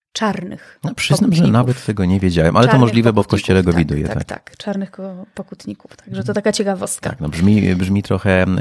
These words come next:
Speaker 2: tajemniczo,
Speaker 1: A
Speaker 2: a to
Speaker 1: zresztą jeśli, y, jeśli wpiszecie w internet,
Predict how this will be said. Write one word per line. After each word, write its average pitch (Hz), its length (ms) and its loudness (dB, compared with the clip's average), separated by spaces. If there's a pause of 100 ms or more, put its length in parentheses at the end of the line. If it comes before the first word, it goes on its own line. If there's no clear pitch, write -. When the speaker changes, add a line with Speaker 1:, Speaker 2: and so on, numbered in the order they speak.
Speaker 2:
tajemniczo, 90 540 2
Speaker 1:
A - 20 4
Speaker 2:
a - 40 4
to - 60 4
Speaker 1:
zresztą 220 260 2
jeśli, 214 560 -2
y, - 20 -18 (500)
jeśli 208 340 -6
wpiszecie 220 440 -2
w 190 60 -4
internet, 208 600 0